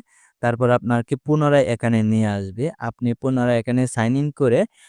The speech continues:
আপনি আপনার অ্যাকাউন্টে ল-, ঢুকতে পারবেন। ঢুকে আপনি আপনার স্টুডেন্ট ড্যাশবোর্ডে দেখতে পারবেন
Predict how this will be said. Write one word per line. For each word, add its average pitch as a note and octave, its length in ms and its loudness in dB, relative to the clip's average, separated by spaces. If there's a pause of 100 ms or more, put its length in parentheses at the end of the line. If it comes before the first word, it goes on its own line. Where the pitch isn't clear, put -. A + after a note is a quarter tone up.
(140)
আপনি C3 280 -6
আপনার B2 260 -2
অ্যাকাউন্টে A#2 560 -2
ল-, C3 200 -4 (340)
ঢুকতে A#2 480 -2
পারবেন। A2 340 -4
ঢুকে A2+ 260 -2
আপনি A#2 220 -4
আপনার A#2 260 -4
স্টুডেন্ট A2 380 -4
ড্যাশবোর্ডে A2 380 -2
দেখতে G#2+ 380 -4
পারবেন A2+ 280 -2